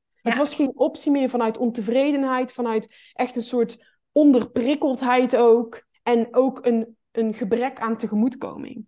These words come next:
Speaker 1: Ik
Speaker 2: Ja.
Speaker 1: paste daar gewoon niet. Ik paste niet in dat kadertje.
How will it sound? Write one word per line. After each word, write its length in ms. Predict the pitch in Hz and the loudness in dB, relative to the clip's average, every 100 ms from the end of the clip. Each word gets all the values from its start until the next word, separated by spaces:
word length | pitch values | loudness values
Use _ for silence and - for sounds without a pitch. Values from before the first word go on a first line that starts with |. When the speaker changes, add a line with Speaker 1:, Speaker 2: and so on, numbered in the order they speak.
| _ | _
Speaker 1:
Ik 160 | - 226 | -6 0
Speaker 2:
Ja. 120 | 214 | 2
Speaker 1:
paste 380 | 302 311 - 202 | 2 2 -6 -4
daar 220 | 185 175 | -4 -4
gewoon 320 | - 190 180 | -6 -6 -4
niet. 240 | 190 180 - | -4 -4 -10
Ik 140 | - | -4
paste 340 | 269 269 - | -2 -2 0
niet 200 | 240 240 | 2 2
in 220 | 240 240 233 | 2 2 4
dat 320 | 214 214 - | 2 -2 -6
kadertje. 680 | - 240 233 202 - - - | -2 -2 -2 -4 -10 -12 -12